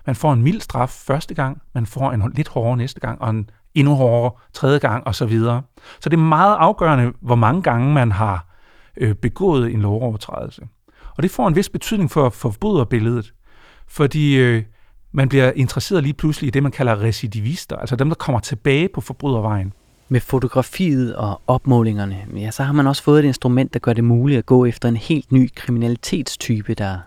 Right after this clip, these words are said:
Speaker 2: ellers er eksploderet i kølvandet på den nye straffelov. Nemlig den omrejsende eller mobile forbryder. Bertil Jong, han lader det heller ikke bare blive ved de her kropsmålinger. Nej, han forfiner også den måde, man bruger kameraet og de nye forbryderfotografier.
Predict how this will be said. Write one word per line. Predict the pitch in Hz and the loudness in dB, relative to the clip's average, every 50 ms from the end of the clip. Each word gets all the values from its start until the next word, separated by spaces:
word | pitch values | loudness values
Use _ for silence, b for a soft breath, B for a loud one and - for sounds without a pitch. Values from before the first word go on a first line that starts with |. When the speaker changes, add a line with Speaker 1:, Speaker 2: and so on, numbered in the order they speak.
| _ - | _ -8
Speaker 2:
ellers | - 110 110 101 - | -4 -4 -4 -2 -2
er | 98 | -4
eksploderet | 95 95 - - 117 95 - - 120 107 | -6 -6 -6 -6 -6 -4 0 0 0 0
i | 98 | 0
kølvandet | - - 117 110 104 110 110 104 101 90 | -2 0 0 0 0 0 -2 -2 -4 -6
på | - | -6
den | 113 123 107 | -6 -4 -2
nye | 107 110 110 | -4 -4 -4
straffelov. | - - 107 104 - - 117 107 107 107 - _ _ _ _ _ _ _ _ _ _ _ _ _ _ _ | -4 -6 -6 -4 -2 -2 -2 0 -2 -2 -6 _ _ _ _ _ _ _ _ _ _ _ _ _ _ _
Nemlig | 127 123 123 135 147 147 | 2 4 4 4 4 2
den | - 135 123 117 - - | 2 0 0 0 -4 0
omrejsende | - 120 131 147 151 127 110 101 92 - - - 107 95 92 90 - | 2 2 4 4 2 2 0 -2 -2 -6 -6 -6 -6 -6 -6 -8 -8
eller | 104 98 101 95 90 92 _ | -6 -6 -6 -6 -8 -10 _
mobile | - 113 107 - - - 170 147 120 117 107 | -4 -4 -4 -4 -2 -2 -2 0 0 -4 -6
forbryder. | - - 104 - 123 113 107 101 95 95 - _ _ _ _ _ _ _ _ _ _ | -6 -8 -4 0 0 2 2 0 -2 -6 -10 _ _ _ _ _ _ _ _ _ _
Bertil | 135 131 127 - 147 139 | 0 0 0 2 4 4
Jong, | 143 147 151 | 4 4 4
han | 147 156 156 151 147 - | 4 2 2 2 0 -2
lader | - 123 123 135 131 127 | -2 0 2 4 4 4
det | 123 123 | 2 4
heller | - - 135 | 2 4 2
ikke | 127 - | 2 0
bare | - 117 117 - - | -2 -4 -4 -4 -2
blive | 127 117 113 123 123 | 0 0 0 0 -2
ved | 123 | -2
de | 120 110 | 0 0
her | 110 95 98 | 0 -2 -2
kropsmålinger. | - - - - - - - - 117 107 107 104 110 107 101 95 - - | -6 -6 -8 -8 -8 -8 -6 -4 -2 -2 -2 -2 -4 -4 -6 -10 -12 -14
Nej, | - - 107 107 117 120 | -8 -6 -4 -2 -2 0
han | 123 139 147 143 135 B B B B B | 2 2 0 0 -2 B B B B B
forfiner | - 143 - - 170 180 156 135 | -6 -6 -4 -2 -2 -2 0 0
også | 127 127 - - | 0 -2 0 2
den | 139 135 | 2 4
måde, | 131 120 120 123 139 | 6 6 4 4 4
man | 143 123 | 2 0
bruger | - - 123 131 135 | 0 0 0 0 0
kameraet | _ - - 143 127 113 101 95 92 92 95 - | _ 0 0 0 0 0 -2 -4 -4 -6 -6 -6
og | - 98 | -6 -4
de | - 113 | -2 -2
nye | 110 110 107 110 | 0 0 -2 -2
forbryderfotografier. | - 127 - - 123 127 120 - - - 104 - - 101 101 - - 113 107 107 | -4 -6 -6 0 0 0 0 0 -2 -6 -8 -6 -6 -8 -8 -6 -6 -4 -4 -4